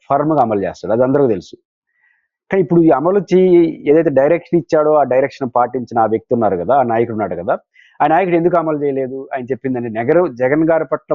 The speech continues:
భయం ఉంది, ఈయన ఒకసారి ఒక నిర్ణయానికి వస్తే కఠినంగా ఉంటాడని. కానీ మళ్ళీ యాక్సెస్ రావడానికి ఇప్పట్లో కుదరదు కదా, ఆయన కొంతమందితో ఉంటాడు కదా. కానీ నేను చేయకపోయినా వీళ్ళేం ఫిర్యాదు చేయలేరు, చేయడానికి స్కోప్ లేదు, ఏదైతే అవుతుందని నిర్ణయించుకున్నాడు.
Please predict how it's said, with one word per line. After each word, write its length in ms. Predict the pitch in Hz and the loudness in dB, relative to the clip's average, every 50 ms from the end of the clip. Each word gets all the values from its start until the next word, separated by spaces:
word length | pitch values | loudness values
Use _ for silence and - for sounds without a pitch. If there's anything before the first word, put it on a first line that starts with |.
| 135 117 | 0 2
భయం 200 | 143 156 170 170 | 2 4 4 2
ఉంది, 200 | 143 113 90 90 - _ _ _ _ _ _ _ _ _ _ - | 2 0 -4 -8 -16 _ _ _ _ _ _ _ _ _ _ -4
ఈయన 120 | 131 135 | -2 -2
ఒకసారి 320 | 127 123 - - 143 147 151 | -2 -2 -2 -2 0 0 0
ఒక 100 | 139 135 | 0 -2
నిర్ణయానికి 360 | 143 139 139 147 143 143 135 139 | -4 -4 -4 -2 -2 -2 -2 -2
వస్తే 140 | 127 - 143 | -2 -2 -2
కఠినంగా 380 | - 123 117 131 139 131 123 117 | -2 -2 -4 -2 -2 -2 -2 -4
ఉంటాడని. 360 | 101 - 98 87 80 76 - _ _ _ _ _ _ _ - | -4 -6 -8 -8 -10 -12 -16 _ _ _ _ _ _ _ -4
కానీ 260 | - 175 175 175 165 160 175 190 185 - _ _ _ _ _ _ _ _ _ _ 135 | -4 -2 -2 -2 -2 -2 -4 -4 -8 -12 _ _ _ _ _ _ _ _ _ _ -12
మళ్ళీ 320 | 131 131 143 165 202 202 | -6 -2 -2 0 2 4
యాక్సెస్ 340 | 185 175 185 185 - 185 - - | 4 4 2 0 -4 -8 -4 0
రావడానికి 380 | 180 175 170 165 165 165 160 139 | 0 2 2 0 0 -4 -6 -8
ఇప్పట్లో 240 | 147 - 147 147 151 | -12 -14 -12 -10 -8
కుదరదు 300 | - 156 156 156 139 156 143 | -4 -2 -2 -2 -2 -2 -4
కదా, 140 | 147 156 160 - _ _ _ _ - | -4 -4 -6 -8 _ _ _ _ -6
ఆయన 140 | 131 135 135 | -6 -4 -2
కొంతమందితో 520 | - 139 135 147 147 151 151 135 151 143 | -2 -2 -2 -2 -2 -2 -2 0 0 -2
ఉంటాడు 280 | 143 135 120 135 127 123 | 0 0 0 0 0 0
కదా. 160 | 131 135 165 - _ _ _ _ - | 0 -2 -2 -6 _ _ _ _ -6
కానీ 140 | - 180 190 175 | -4 -2 -2 0
నేను 180 | 165 156 143 - | 0 0 0 0
చేయకపోయినా 560 | - 147 170 185 190 180 185 190 190 202 226 - - - - | 2 2 2 2 0 -2 -2 0 0 0 0 -2 -2 -6 -4
వీళ్ళేం 300 | - 170 170 160 170 175 147 | 0 2 4 4 4 2 2
ఫిర్యాదు 360 | - 147 143 151 156 156 143 - | 2 2 4 4 2 2 0 0
చేయలేరు, 360 | - 139 143 147 185 139 - 208 - | 0 2 2 4 4 2 2 0 2
చేయడానికి 360 | 147 139 135 139 139 131 117 | 2 2 4 2 0 -2 -6
స్కోప్ 300 | - - 135 127 123 - 123 | -4 -2 0 0 2 2 2
లేదు, 180 | 120 131 196 - - _ _ _ _ - | 2 2 0 -2 -8 _ _ _ _ -2
ఏదైతే 340 | - 127 131 127 131 131 139 170 | 0 2 2 2 2 2 2 2
అవుతుందని 400 | 139 123 - 123 117 120 143 170 | 0 0 -2 -2 -2 -2 0 0
నిర్ణయించుకున్నాడు. 600 | 143 113 110 101 90 80 - - - 71 73 - | 0 0 -2 -4 -6 -8 -12 -16 -16 -16 -16 -18